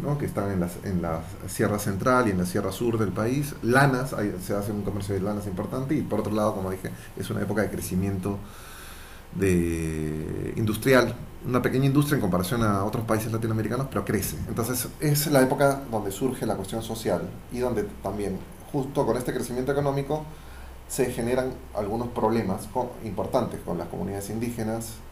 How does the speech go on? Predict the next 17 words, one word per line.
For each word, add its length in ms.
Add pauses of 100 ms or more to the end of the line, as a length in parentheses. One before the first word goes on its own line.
(440)
Por 100
ejemplo, 280
en 80
las 60
Amazonas 340
peruanas 460
la 80
explotación 420
del 140
caucho 340
trajo 640
verdaderos 400
genocidios 680
en 80
las 220 (480)
etnias, 460 (1000)
eh, 460